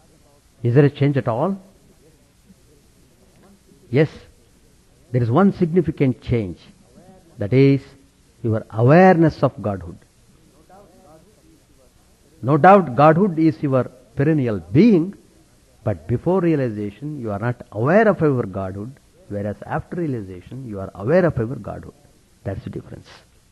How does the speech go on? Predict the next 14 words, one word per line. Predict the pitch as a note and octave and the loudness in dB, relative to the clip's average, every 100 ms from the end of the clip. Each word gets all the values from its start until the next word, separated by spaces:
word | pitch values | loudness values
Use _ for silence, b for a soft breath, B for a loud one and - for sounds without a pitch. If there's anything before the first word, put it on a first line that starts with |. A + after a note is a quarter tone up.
| _ _ _ _ _ _ _ _ - | _ _ _ _ _ _ _ _ -12
That's | G2+ - | -12 -10
all. | G2+ E2 - _ _ _ _ _ _ _ - | -16 -16 -20 _ _ _ _ _ _ _ -4
Awareness. | A#2 C#3+ D3 A#2 F#2 - - - - _ _ _ _ _ _ | 2 4 4 2 -6 -14 -20 -20 -20 _ _ _ _ _ _
As | G#2 F#2+ | -14 -8
long | C3+ D3+ D3+ | -2 -2 -2
as | B2+ A2 | -4 -6
you | A2+ | -6
are | F#2+ | -8
not | F2 A#2+ F3+ D3 | -4 0 0 0
aware | C3 B2 | -2 -2
of | A#2+ - | -2 -6
your | G#2+ | -8
Godhood | G2 G2 G2 F#2+ - | -6 -6 -6 -8 -12
status, | - F2+ - | -12 -10 -6